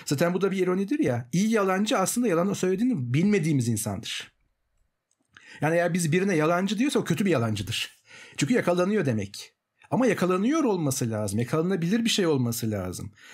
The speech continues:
Ama ya gerçekliği yoksa? Yani şöyle bir tabii ki bilim kurgu kuruyorum. Hani Matrixvari. Yani Matrix'te ağrı kodunu yok ettiler.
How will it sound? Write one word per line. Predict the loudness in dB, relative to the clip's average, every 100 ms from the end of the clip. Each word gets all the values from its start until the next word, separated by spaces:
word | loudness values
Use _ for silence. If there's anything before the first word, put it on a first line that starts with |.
| -20 -4
Ama | 0 2
ya | 2
gerçekliği | 2 2 2 0 -2 0 0 0
yoksa? | 0 -2 -2 -4 -4 0
Yani | 2 2 -2 -6 -6
şöyle | -2 0 2
bir | 0 -2
tabii | -2 -2
ki | -2 0
bilim | 2 0
kurgu | 0 -2 -2 -2
kuruyorum. | -2 0 -2 -4 -6
Hani | -4
Matrixvari. | -2 -2 -4 -4 0 2 2 2 -2 -6 -10 -2
Yani | 2
Matrix'te | 2 0 -2 -2 -2
ağrı | 2 2 2 2
kodunu | 0 0 0
yok | 0
ettiler. | -4 -6 -12 -12 -16 -18